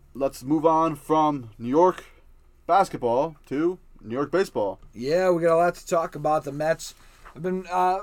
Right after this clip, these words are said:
Speaker 2: about a five hundred baseball team here early on. They've got one of the best staffs in, in Major League Baseball. I think top to bottom, they've looked really good, and they're not even fully healthy. Uh, DeGrom got scratched from a start. He looks like he's fine.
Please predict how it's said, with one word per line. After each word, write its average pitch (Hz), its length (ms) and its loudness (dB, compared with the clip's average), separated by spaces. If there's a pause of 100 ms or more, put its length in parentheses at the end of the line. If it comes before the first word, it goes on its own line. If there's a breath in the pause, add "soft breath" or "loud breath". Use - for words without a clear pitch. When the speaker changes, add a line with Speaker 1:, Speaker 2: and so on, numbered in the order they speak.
Speaker 2:
about 349 200 -4
a - 40 -4
five 240 400 0
hundred 185 340 0
baseball 156 480 -2
team 151 280 -10
here 151 180 -6
early 139 380 0
on. 135 180 -4 (240 soft breath)
They've 151 180 -4
got 151 180 4
one 160 140 0
of 151 60 -8
the 135 80 -8
best 147 260 -6
staffs 143 400 -4
in, 131 300 -12
in 139 160 -10
Major 127 260 -6
League 123 160 -8
Baseball. 117 540 -6 (320 soft breath)
I 131 120 -4
think 131 140 -6
top 139 240 0
to 135 60 -10
bottom, 127 340 -2
they've 117 200 -8
looked 117 200 -6
really 120 280 -4
good, 131 320 -4
and 247 280 -4
they're 202 180 -2
not 208 320 0
even 185 180 0
fully 180 240 2
healthy. 147 420 0 (420 soft breath)
Uh, 120 360 0
DeGrom 135 880 -4
got 156 160 0
scratched 156 380 -2
from 151 140 -10
a - 20 -10
start. 147 300 -4
He 143 100 -8
looks 151 200 -6
like 139 160 -4
he's 139 140 -12
fine. 127 460 -4